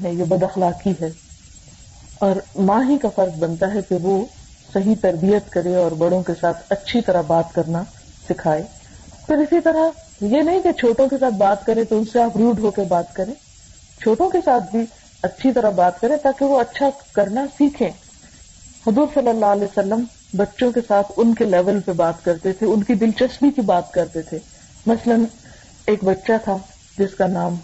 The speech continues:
عمیر تھا، تو اس نے ایک پرندہ پالا ہوا تھا، اتفاق سے وہ پرندہ مر گیا۔ بچے پیٹس پالتے ہیں، تو جب بھی آپ عمیر کو ملتے تو فرماتے،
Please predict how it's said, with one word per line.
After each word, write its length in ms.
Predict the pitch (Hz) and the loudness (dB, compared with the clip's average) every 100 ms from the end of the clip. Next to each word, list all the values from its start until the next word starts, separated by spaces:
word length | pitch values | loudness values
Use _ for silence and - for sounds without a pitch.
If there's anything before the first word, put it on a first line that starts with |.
| - 196 | -6 -2
عمیر 280 | 185 180 175 - | 0 2 -2 -6
تھا، 160 | 170 165 - - - - - - - - - | -8 -8 -16 -20 -20 -20 -20 -20 -20 -20 -6
تو 120 | - | -2
اس 140 | 226 240 | 0 2
نے 60 | |
ایک 180 | 247 240 | 0 0
پرندہ 360 | 220 226 226 220 | 0 2 2 2
پالا 240 | 190 170 165 | 2 0 0
ہوا 160 | 165 160 | -2 -6
تھا، 80 | 170 175 - - | -12 -20 -12 -6
اتفاق 520 | 208 254 247 247 254 | -4 -2 2 2 2
سے 80 | 254 | 0
وہ 80 | 233 | 0
پرندہ 400 | 208 202 202 202 | 0 2 2 2
مر 160 | 175 156 | 0 -2
گیا۔ 100 | 170 165 - | -6 -10 -12
بچے 340 | 226 247 254 269 | -2 -2 0 -2
پیٹس 340 | 254 233 - | 0 -2 -2
پالتے 320 | 226 214 220 | 0 0 -2
ہیں، 80 | 277 - - - - - - - - - - - | -10 -12 -20 -20 -20 -20 -20 -20 -20 -20 -20 -4
تو 60 | |
جب 220 | 233 233 226 | 0 2 2
بھی 200 | 247 349 | 2 4
آپ 300 | 302 302 214 | 2 -2 -2
عمیر 260 | 214 214 | 2 2
کو 160 | 220 220 | 2 -2
ملتے 380 | 196 180 175 202 202 - | -2 -2 -2 -4 -6 -6
تو 80 | 202 | -4
فرماتے، 540 | 196 180 175 - - | 0 -2 -2 -4 -2